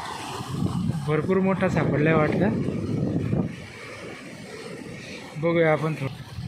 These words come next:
भरपूर ताकद लागते मासे ओढण्यासाठी, त्यासाठी एक प्रॅक्टिस असली पाहिजे.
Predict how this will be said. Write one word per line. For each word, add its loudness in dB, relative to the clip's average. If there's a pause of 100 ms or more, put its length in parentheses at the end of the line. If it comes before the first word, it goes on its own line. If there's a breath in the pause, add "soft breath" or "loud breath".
(100)
भरपूर 4
ताकद 6
लागते 4
मासे 4
ओढण्यासाठी, 4 (1800)
त्यासाठी 6
एक 6 (140)
प्रॅक्टिस 6
असली 4
पाहिजे. 6